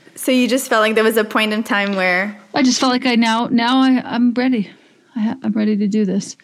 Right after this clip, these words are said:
Speaker 2: And it's monthly and it's inexpensive, super accessible, and full of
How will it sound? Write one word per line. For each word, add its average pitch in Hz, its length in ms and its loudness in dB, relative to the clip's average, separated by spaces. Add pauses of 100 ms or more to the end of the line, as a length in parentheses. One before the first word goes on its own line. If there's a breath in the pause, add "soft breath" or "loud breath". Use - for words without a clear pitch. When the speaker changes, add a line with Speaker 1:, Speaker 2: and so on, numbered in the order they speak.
(640 soft breath)
Speaker 2:
And 214 100 2
it's 202 180 0
monthly 214 680 0
and 170 100 0
it's - 360 -6
inexpensive, 202 920 0
super 262 480 0
accessible, 185 680 -2
and 180 260 0
full 214 800 -2
of 175 460 -8